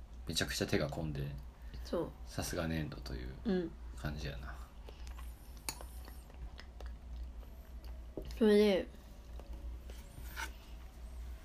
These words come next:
Speaker 2: だから私全然その古美術
Speaker 1: うん。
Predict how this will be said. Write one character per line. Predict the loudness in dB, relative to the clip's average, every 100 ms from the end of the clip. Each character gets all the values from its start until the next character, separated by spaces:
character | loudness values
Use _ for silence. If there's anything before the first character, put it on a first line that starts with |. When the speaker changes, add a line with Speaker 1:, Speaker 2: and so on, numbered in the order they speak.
| -10 -8 -8 -10 -10 -10 -8 -8 -8 -2 6
Speaker 2:
だ | 8
か | 10
ら | 8
私 | 10 10 12
全 | 12 12 12
然 | 10
そ | 10 10
の | 12 10 6 -4 -6 -8 -8 -8 4
古 | 10
美 | 12
術 | 12 12 8 6 6 0
Speaker 1:
う | 0
ん。 | 0